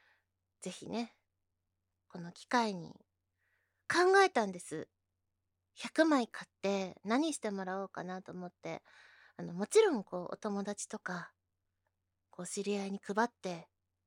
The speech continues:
「永瀬ゆずはっていいんだよ」っていう風に、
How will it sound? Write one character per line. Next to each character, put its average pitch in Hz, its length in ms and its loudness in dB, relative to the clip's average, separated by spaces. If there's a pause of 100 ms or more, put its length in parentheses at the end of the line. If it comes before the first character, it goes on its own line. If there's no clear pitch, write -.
(220)
「永 185 200 -8
瀬 - 160 -10
ゆ 180 60 -8
ず 185 100 -10
は 185 120 -6
っ 175 60 -10
て - 200 -12
い 220 140 -4
い 214 80 -2
ん 202 80 -2
だ 185 120 -6
よ」 202 220 -2
っ - 0 - (140)
て 156 80 -10
い 95 100 -10
う - 20 -10
風 214 200 -8
に、 160 260 -10